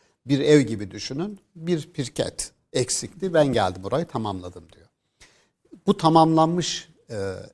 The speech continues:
ev, kurumsal yapı, kendinden önceki peygamberlerin, a, neyi eksik bıraktığını ya da peygamberlerin arkasından gelen halkların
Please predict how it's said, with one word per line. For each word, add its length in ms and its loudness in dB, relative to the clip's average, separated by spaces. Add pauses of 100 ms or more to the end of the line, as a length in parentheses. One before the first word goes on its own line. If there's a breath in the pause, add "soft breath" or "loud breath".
(260)
ev, 220 6 (1900)
kurumsal 600 2
yapı, 540 -4 (720)
kendinden 520 2
önceki 680 -4
peygamberlerin, 1200 0 (580)
a, 340 -12 (140)
neyi 460 6
eksik 800 -8 (280)
bıraktığını 760 -6 (600)
ya 180 0
da 340 0 (420)
peygamberlerin 1160 -4 (100)
arkasından 680 -10
gelen 280 -10
halkların 880 -4